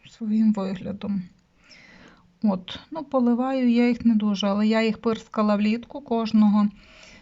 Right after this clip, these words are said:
дня. Пирскала з пульверизатора, і вони дуже швидко дали мені корінці. От зараз вже я боюсь пирскати, тому що,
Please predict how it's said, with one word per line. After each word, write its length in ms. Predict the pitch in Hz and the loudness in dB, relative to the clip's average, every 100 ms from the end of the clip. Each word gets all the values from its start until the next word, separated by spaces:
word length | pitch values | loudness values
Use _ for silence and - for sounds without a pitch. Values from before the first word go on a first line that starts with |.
| - - | -18 -14
дня. 600 | 208 208 202 190 202 240 - - - - - _ _ - - 165 165 - - | 0 2 4 2 2 0 -4 -20 -20 -20 -20 _ _ -20 -18 -18 -18 -18 -10
Пирскала 720 | 214 214 - - 208 208 202 - - | -6 -6 -6 -6 -4 -2 -4 -8 -18
з 40 | |
пульверизатора, 800 | - 190 190 202 294 320 294 285 247 - - - - - | -12 -8 -8 -2 -2 -2 -2 -4 -6 -16 -20 -20 -18 -6
і 140 | 240 220 | -2 0
вони 280 | 220 233 262 | 4 4 2
дуже 200 | 247 247 | -2 -4
швидко 360 | - 311 - | -6 -6 -4
дали 280 | 202 190 196 | -2 -2 0
мені 260 | 196 190 185 | 0 0 -2
корінці. 640 | - 190 190 - 240 185 175 - - - - - - - - - - - - - - - - _ _ | -6 -4 -4 -6 -8 -10 -10 -20 -20 -20 -20 -20 -20 -20 -20 -20 -20 -20 -20 -20 -20 -20 -20 _ _
От 220 | 220 214 - | -2 -2 -2
зараз 420 | 214 226 226 220 | -2 0 0 -2
вже 160 | 202 208 | 0 0
я 140 | 208 | 0
боюсь 420 | 202 202 196 190 - | 0 0 -2 -4 -8
пирскати, 680 | - 185 185 - 254 247 277 | -4 -2 -4 -4 -6 -2 -4
тому 500 | 262 220 214 208 220 | -4 -2 0 2 0
що, 460 | 214 - - - | -4 -10 -12 -2